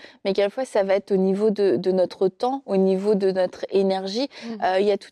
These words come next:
Speaker 1: un tas de, de pers-, non, il y a des personnes qui sont engagées dans tout un tas de choses,
Speaker 2: Mhm.
Speaker 1: euh,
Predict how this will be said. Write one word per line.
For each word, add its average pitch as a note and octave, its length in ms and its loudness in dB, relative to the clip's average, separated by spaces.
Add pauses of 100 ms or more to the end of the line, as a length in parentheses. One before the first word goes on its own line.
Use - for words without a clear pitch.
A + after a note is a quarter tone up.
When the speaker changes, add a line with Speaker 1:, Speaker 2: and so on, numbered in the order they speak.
Speaker 1:
un A#3+ 60 -6
tas A3 180 -2
de, F#3 300 2
de F#3 180 0
pers-, G3 380 -6
non, F#3+ 160 0
il F#3+ 80 -6
y G3 40 -2
a F#3+ 140 0
des F#3 160 0
personnes B3 380 -2
qui A#3 100 -6
sont - 220 -6
engagées G#3 420 0
dans A3 160 0
tout - 320 -8
un A3+ 140 -6
tas A#3+ 220 -6
de G3+ 140 -2
choses, A3+ 420 0
Speaker 2:
Mhm. - 480 -8
Speaker 1:
euh, F#3 140 2